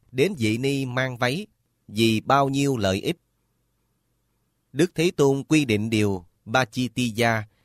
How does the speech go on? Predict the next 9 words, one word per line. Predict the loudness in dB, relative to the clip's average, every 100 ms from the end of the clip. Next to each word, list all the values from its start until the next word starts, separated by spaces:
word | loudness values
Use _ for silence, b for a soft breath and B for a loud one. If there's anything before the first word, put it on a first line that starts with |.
| -4
đến | -2 0
vị | 0 -2
ni | 0 -2 -4
mang | -4 -6 -6
váy | -4 -4 -4 -12 _ _ _
vì | -4 0 0
mười | 0 0 0
lợi | 0 -2 -2
ích, | -6